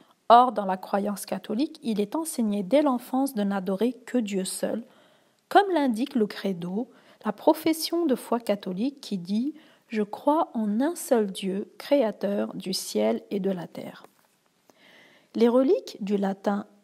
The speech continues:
reliquiae, qui veut dire reste, sont, comme son étymologie l'indique, les restes matériels qu'aurait laissés derrière elle une personne sacrée, soit des parties de son corps, soit d'autres objets,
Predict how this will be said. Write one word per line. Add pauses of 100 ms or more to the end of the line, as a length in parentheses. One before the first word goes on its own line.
(200)
reliquiae, (720)
qui
veut
dire (160)
reste, (140)
sont,
comme
son
étymologie
l'indique,
les
restes
matériels
qu'aurait
laissés
derrière
elle (460)
une
personne
sacrée, (480)
soit
des
parties
de
son
corps, (380)
soit
d'autres
objets,